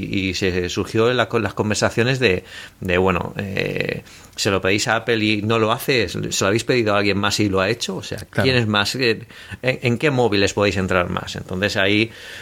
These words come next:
Speaker 1: eh, es algo que, que, que, bueno, a-, años después, eh, a meses después no, no parece que haya ido más y al final se entendió que fue para eso. De hecho, hace poco, bueno, creo que hoy mismo,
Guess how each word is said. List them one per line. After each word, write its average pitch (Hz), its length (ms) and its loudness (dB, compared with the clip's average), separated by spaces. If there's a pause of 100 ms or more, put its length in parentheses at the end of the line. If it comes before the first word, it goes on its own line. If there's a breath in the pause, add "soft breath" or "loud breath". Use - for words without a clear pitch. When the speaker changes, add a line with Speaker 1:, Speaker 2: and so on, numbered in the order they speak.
(140 loud breath)
Speaker 1:
eh, 98 340 -4 (100)
es - 180 -2
algo 110 320 0
que, 92 400 0
que, 87 340 -4
que, 98 100 -6
bueno, 95 300 -2 (580)
a-, 104 280 -2
años 113 240 -2
después, 110 440 0
eh, 110 220 0
a 107 140 0
meses 117 300 0
después 113 360 0
no, 104 300 -4 (300 loud breath)
no 120 120 0
parece 127 200 0
que 131 60 2
haya 127 100 4
ido 120 120 4
más 127 280 0
y 120 100 2
al 92 120 2
final 95 360 -4
se 107 160 -4
entendió 95 460 -2
que 104 80 -6
fue 101 160 -6
para 101 220 2
eso. 98 260 -6
De 98 100 -2
hecho, 110 180 -2
hace 131 220 -2
poco, 160 300 -2
bueno, 98 200 -4
creo 113 140 -2
que 120 100 2
hoy 107 140 4
mismo, 131 460 -4